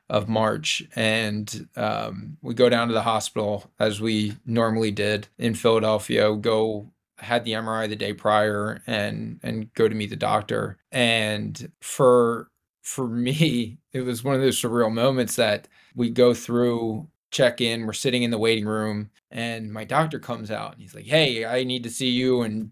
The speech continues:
get, grabs everybody, and we find the closest computer in the hallway. We didn't even make it to an exam room.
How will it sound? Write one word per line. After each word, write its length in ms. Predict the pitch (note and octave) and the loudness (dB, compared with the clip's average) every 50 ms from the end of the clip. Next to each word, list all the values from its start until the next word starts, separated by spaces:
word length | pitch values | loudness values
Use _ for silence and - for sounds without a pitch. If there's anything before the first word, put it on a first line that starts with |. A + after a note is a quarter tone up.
| _ - | _ -6
get, 240 | - B2+ A#2+ G#2+ - | -4 -4 -4 -4 -2
grabs 320 | B2 B2 C3+ C3+ B2+ A#2 | -2 2 2 2 2 2
everybody, 600 | B2 B2 B2 B2 A#2 B2 A#2+ A#2+ A#2+ A#2+ A2+ A2 | 0 0 0 0 0 2 2 2 2 0 -4 -6
and 300 | G2+ G2+ G#2+ G#2+ G#2+ G#2+ - | -6 -8 -8 -10 -10 -10 -6
we 200 | A#2+ A#2 A2+ G#2+ | -4 -2 -2 -2
find 440 | G2 - C3 A#2+ A#2+ A#2+ A#2+ A#2+ A2 | -2 0 2 4 4 4 2 2 0
the 140 | A#2 A#2 | 0 -2
closest 520 | A#2 - - A#2+ A#2 A2 - A#2+ G#2+ - - | -2 2 2 2 2 2 -2 -4 -6 -6 -4
computer 460 | - A2+ G#2+ - - A#2+ A#2 A#2 A#2 | -4 -6 -4 -2 0 2 2 2 2
in 80 | A#2 A#2 | 0 0
the 100 | A2+ G2+ | -2 2
hallway. 440 | A2+ A#2 A#2 A#2 A#2+ A#2+ A2+ A2+ | 4 4 6 6 6 6 4 4
We 120 | A2 G#2+ G#2+ | 2 0 -2
didn't 200 | G#2+ B2+ C3 C3 | -2 -2 0 2
even 200 | B2+ B2 A#2 A2+ | 2 2 2 2
make 180 | A#2 A#2+ A2+ | 0 0 0
it 100 | A#2 A2+ | -2 -4
to 140 | - A#2+ A#2 | -4 -4 -4
an 60 | A2 | -4
exam 420 | G#2+ G#2+ G#2+ - A2+ A#2 A#2+ A2+ - | -6 -8 -6 -4 -2 -2 -2 -2 -2
room. 360 | - A2+ A2+ G#2+ A2 A#2 | -4 -6 -6 -6 -8 -10